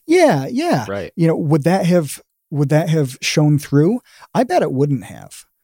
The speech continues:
Speaker 1: I'm not saying that he's not capable of writing a seven hundred fifty word piece that's very funny, but
Speaker 2: Right.
Speaker 1: I bet he got a whole lot more mileage out of just blasting out a bunch of really dumb things that turned out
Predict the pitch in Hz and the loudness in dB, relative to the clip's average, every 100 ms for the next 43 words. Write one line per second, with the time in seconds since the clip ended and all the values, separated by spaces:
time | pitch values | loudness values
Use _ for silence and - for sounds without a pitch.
0 | - 147 170 165 - 170 151 139 139 135 | -6 0 0 0 0 2 2 2 2 2
1 | 143 131 147 139 131 120 120 110 135 127 | 0 0 2 2 0 -2 -2 0 0 0
2 | 120 117 147 131 127 123 - 139 - 117 | -2 -2 0 0 0 0 0 0 0 -2
3 | 123 117 - 135 - - 107 120 104 104 | 0 -2 2 2 0 -8 -6 -4 -4 -4
4 | - 233 - - _ _ _ - 104 185 | -2 -2 -4 -8 _ _ _ -16 0 0
5 | 160 90 _ _ _ 127 120 - - 143 | 0 -4 _ _ _ -6 -6 -8 -2 0
6 | 147 135 127 139 127 - 143 151 143 135 | 2 0 0 -2 -2 0 2 2 2 -2
7 | 143 135 127 127 147 147 123 104 - 135 | -2 -2 0 0 0 0 -2 -6 -10 -8
8 | 123 120 107 123 - - _ _ - 104 | -6 -6 -4 -6 -6 -12 _ _ -10 -4
9 | 117 123 131 127 - 131 123 123 127 _ | 0 2 2 0 -2 -2 0 -2 -6 _
10 | _ _ - 123 143 139 139 131 131 120 | _ _ -6 0 2 2 2 2 0 -2
11 | 110 131 151 - 110 107 120 - 117 - | -2 -2 -2 -2 -4 -4 -6 -6 -6 -2
12 | 127 120 120 120 | -2 0 -2 -6